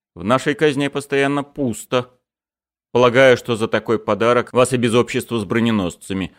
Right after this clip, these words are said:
легко возведут в гранды. Этого откровенно мало и выглядит как насмешка.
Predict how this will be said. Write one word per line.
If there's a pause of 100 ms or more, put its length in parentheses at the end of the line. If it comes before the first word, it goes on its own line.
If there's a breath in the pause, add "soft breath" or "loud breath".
(140 soft breath)
легко
возведут
в
гранды. (760)
Этого
откровенно
мало (500)
и
выглядит
как
насмешка.